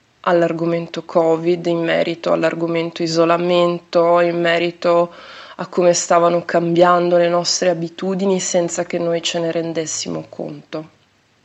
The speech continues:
Quindi hai sopperito ad un bisogno che era dentro, ce l'avevo, ma non, non lo avvertivo, non ancora perlomeno.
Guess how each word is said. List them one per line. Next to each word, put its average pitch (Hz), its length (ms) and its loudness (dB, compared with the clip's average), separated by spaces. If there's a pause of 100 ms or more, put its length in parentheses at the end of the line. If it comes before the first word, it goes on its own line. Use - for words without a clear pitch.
(440)
Quindi 196 560 0 (520)
hai 196 160 6
sopperito 226 580 2
ad 202 80 2
un 185 160 4
bisogno 190 840 2 (680)
che 196 180 6
era 180 320 8 (120)
dentro, 190 680 6
ce - 200 4
l'avevo, 202 600 8
ma 208 200 6
non, 190 580 6
non 190 160 6
lo 180 160 10
avvertivo, 175 760 2
non 185 200 6
ancora 165 680 4
perlomeno. 160 960 -2